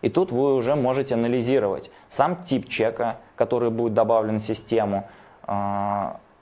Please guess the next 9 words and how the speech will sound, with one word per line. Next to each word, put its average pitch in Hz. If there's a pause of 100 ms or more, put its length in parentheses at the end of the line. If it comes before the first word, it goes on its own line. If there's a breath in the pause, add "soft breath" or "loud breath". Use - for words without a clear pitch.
(400)
сущности, 139
которые 123
будут 117
в 110
этом, 113
которые 117
включают 117
этот 104
чек. -